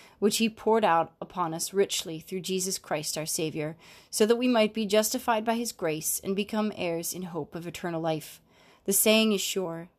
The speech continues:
"I desire you to insist on these things, so that those who have believed in God may be careful to apply themselves to good deeds. These are excellent and profitable to men." But avoid stupid controversies, genealogies, dissensions, and quarrels over the law,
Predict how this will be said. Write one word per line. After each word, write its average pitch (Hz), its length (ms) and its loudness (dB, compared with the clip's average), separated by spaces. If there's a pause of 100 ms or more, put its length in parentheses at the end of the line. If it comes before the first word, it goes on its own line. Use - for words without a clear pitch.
"I 202 100 4
desire 214 380 6
you 247 220 0
to - 140 -6
insist 208 440 -2
on 226 80 -2
these 208 180 -4
things, 175 420 -8 (280)
so - 160 0
that 208 200 6
those 254 300 2
who 285 80 -2
have 269 120 -4
believed 220 380 -2
in 214 140 0
God 156 320 2
may 165 140 -4
be 175 100 -6
careful 185 400 -4
to - 160 -4
apply 185 320 0
themselves 185 480 -2
to 170 100 -12
good 170 200 -2
deeds. 151 420 -4 (340)
These 196 200 2
are 196 160 4
excellent 208 500 2
and 160 120 -8
profitable 175 540 -4
to - 140 -10
men." 165 320 -6 (400)
But 214 100 8
avoid 233 400 4
stupid 226 540 0
controversies, 180 800 -4
genealogies, 196 840 0
dissensions, 185 720 -2
and 180 140 -6
quarrels 196 440 2
over 180 160 -4
the 180 140 -4
law, 175 320 -2